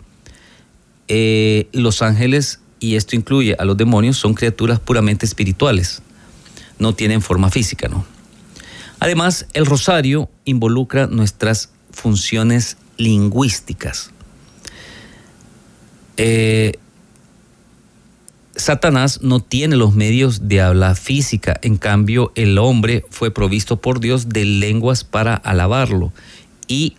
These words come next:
cuerdas vocales y aliento para hablar y cantar. Por eso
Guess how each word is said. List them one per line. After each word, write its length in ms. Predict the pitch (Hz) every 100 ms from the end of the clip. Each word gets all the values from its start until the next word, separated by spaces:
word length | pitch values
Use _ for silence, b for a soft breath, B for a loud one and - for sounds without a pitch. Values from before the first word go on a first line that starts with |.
| -
cuerdas 400 | 120 113 123 110
vocales 560 | 107 104 104 120 -
y 140 | 135 104
aliento 560 | 107 120 131 139 147
para 260 | - 104 90
hablar 400 | 87 95 107 - -
y 80 |
cantar. 520 | 113 85 80 - 90 82 - - - B B B B B
Por 180 | - 143
eso 380 | 131 127 175